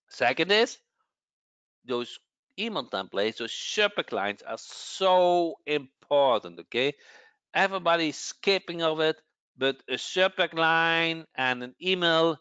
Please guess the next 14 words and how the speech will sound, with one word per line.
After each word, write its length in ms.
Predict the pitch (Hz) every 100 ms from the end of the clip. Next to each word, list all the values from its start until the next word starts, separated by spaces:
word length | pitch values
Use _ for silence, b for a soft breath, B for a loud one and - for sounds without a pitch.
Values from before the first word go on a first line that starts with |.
| _ _ -
is 180 | 135 -
the 140 | 120
difference 500 | 110 151 165 151 139
between 320 | - 131 123 117
day 260 | 143 147
and 100 | 127
night. 320 | 120 92 - _ _ _ _ _ _ _ _ _
It's 180 | 104 -
really 220 | 131 160
different 400 | 120 104 - 113
between 180 | 117 107
day 180 | 110 135
and 80 | 165
night. 220 | 165